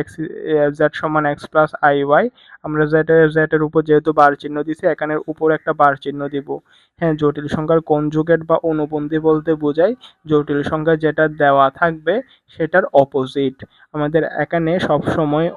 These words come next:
অনুবন্ধীর ক্ষেত্রে আই এর আগের চিহ্নটা পরিবর্তন হবে। যদি আমরা দেখি যে, যে জটিল সংখ্যাটা দেওয়া আছে সেটা আই এর আগে প্লাস চিহ্ন আছে, তাহলে আমরা অনুবন্ধীর ক্ষেত্রে মাইনাস চিহ্ন দিব। আর যদি দেখি যে জটিল সংখ্যা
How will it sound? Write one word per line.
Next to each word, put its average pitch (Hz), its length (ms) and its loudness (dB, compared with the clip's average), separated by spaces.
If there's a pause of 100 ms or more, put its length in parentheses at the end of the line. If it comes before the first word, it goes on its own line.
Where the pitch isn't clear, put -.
(120)
অনুবন্ধীর 151 600 -2
ক্ষেত্রে - 360 -4 (120)
আই 151 200 2 (100)
এর 143 80 -6 (160)
আগের 147 240 -4 (100)
চিহ্নটা 151 400 -4
পরিবর্তন 139 680 -2
হবে। 143 300 -4 (400)
যদি 151 280 -2
আমরা 147 300 -2
দেখি 147 340 -4
যে, 165 180 -4 (460)
যে 151 220 0
জটিল 143 340 -2
সংখ্যাটা 160 520 -2
দেওয়া 143 240 2
আছে 135 220 -4
সেটা 170 400 -2
আই 151 240 4
এর 139 140 -2 (120)
আগে 147 180 -2
প্লাস 139 280 0 (140)
চিহ্ন 143 200 -2 (160)
আছে, 160 160 -6 (100)
তাহলে 160 300 2
আমরা 160 260 2
অনুবন্ধীর 151 600 -2
ক্ষেত্রে 170 340 -2
মাইনাস 143 360 -2
চিহ্ন 170 240 -6
দিব। 170 200 -4 (420)
আর 151 140 0 (100)
যদি 143 220 -2 (120)
দেখি 143 240 -2
যে 165 60 2 (100)
জটিল 147 260 0 (100)
সংখ্যা 160 220 0